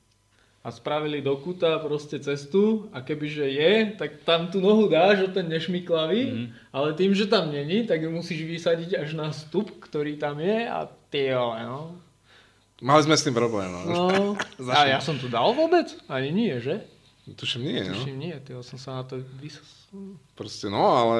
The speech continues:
Speaker 3: je to tak, že a to pritom není až taký nejaký mega
Speaker 1: Není,
Speaker 3: pohyb,
Speaker 1: jasné,
Speaker 3: vieš,
Speaker 1: že
Speaker 3: že
Speaker 1: není.
Speaker 3: ale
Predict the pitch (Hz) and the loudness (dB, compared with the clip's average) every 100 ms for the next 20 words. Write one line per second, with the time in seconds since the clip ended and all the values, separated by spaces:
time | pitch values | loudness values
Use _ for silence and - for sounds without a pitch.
0 | 117 117 131 139 208 107 98 92 90 90 | 0 -4 -4 -2 -2 -2 -4 -2 0 0
1 | 98 95 110 117 117 113 113 - - 127 | -2 -6 -6 -6 -4 -4 -6 -10 -8 -4
2 | 220 131 131 117 113 107 113 107 101 101 | 0 0 2 -2 0 -2 -2 -6 -6 -6
3 | 104 - 233 262 240 190 202 247 214 180 | -2 2 4 6 8 8 6 4 4 4
4 | 156 95 95 95 95 95 95 - _ - | 2 2 0 0 0 -4 -10 -20 _ -20
5 | - - - - - 104 | -20 -20 -20 -20 -4 2